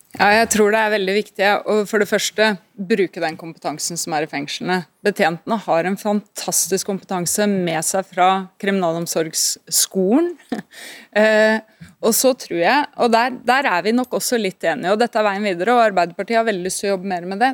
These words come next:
det å se på hvordan kan spesialisthelsetjenesten komme synligere inn i fengslene, hvordan kan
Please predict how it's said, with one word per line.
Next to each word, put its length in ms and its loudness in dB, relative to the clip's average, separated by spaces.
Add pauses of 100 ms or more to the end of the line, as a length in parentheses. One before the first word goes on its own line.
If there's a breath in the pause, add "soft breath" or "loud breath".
(120)
det 80 2
å 80 0
se 240 -2
på 160 -4 (140)
hvordan 340 -4
kan 160 -4
spesialisthelsetjenesten 1300 -6
komme 240 -6
synligere 680 -2 (100)
inn 160 -2
i 60 -12
fengslene, 420 -4
hvordan 240 0
kan 160 -2